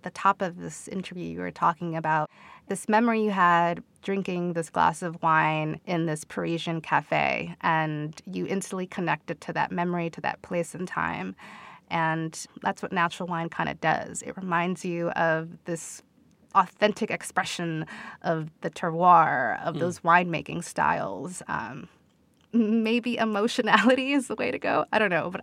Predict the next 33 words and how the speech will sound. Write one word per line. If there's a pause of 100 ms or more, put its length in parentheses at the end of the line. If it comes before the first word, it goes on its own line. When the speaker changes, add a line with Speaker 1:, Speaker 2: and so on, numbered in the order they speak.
Speaker 1:
I
do
think
natural
wine
has
a
way
of
grounding
you
in,
in
a
memory (380)
of
exactly
where
you
tried
that
wine,
whether
you
loved
it
or
whether,
you
know, (120)
you
hated
it.